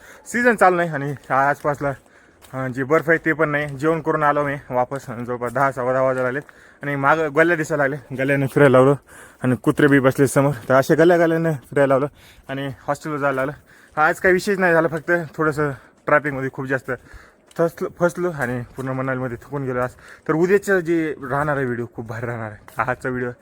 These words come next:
इथपर्यंत ठेवूया. व्हिडिओ आवडला असेल तर लाईक करा, शेअर करा आणि कॉमेंट करायला विसरू नका. तर भेटूया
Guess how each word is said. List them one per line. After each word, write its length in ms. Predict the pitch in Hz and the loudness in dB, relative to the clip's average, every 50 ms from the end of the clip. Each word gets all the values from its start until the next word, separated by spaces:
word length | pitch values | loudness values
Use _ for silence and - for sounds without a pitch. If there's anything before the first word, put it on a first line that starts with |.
| _ _ - - - - | _ _ -20 -20 -16 -12
इथपर्यंत 340 | 147 135 - 151 143 143 135 | -12 -10 -4 -2 -2 -2 -2
ठेवूया. 360 | 120 131 123 - 135 139 139 131 - 120 | -6 -10 -12 -8 -4 -4 -4 -4 -6 -12
व्हिडिओ 240 | 123 120 120 127 123 | -10 -8 -4 -2 0
आवडला 240 | 120 120 131 127 123 | 0 0 0 -2 -4
असेल 260 | 117 139 127 113 - | -6 -6 -10 -8 -8
तर 40 | 127 120 | -8 -4
लाईक 280 | 127 127 135 131 - | 0 0 0 0 -2
करा, 140 | - 139 139 123 - - _ - - - - _ _ | -6 -6 -6 -8 -10 -16 _ -20 -20 -20 -20 _ _
शेअर 300 | - - 156 147 147 139 | -12 -6 -2 0 0 0
करा 260 | - - 139 139 143 135 143 | 0 -2 0 0 -2 -4 -4
आणि 120 | 139 156 | -6 -2
कॉमेंट 320 | - 214 220 247 269 240 | 4 4 4 4 4 2
करायला 300 | 208 220 208 208 208 220 202 147 | 0 2 2 2 2 2 -2 -4
विसरू 240 | 147 143 143 151 147 | -6 -6 -6 -6 -4
नका. 260 | 151 143 139 - 147 | -4 -4 -2 -2 -2
तर 300 | 135 113 - - - 131 | -4 -4 -10 -12 -8 -8
भेटूया 400 | 120 117 156 143 170 160 165 165 | -4 -4 -4 -2 0 0 0 0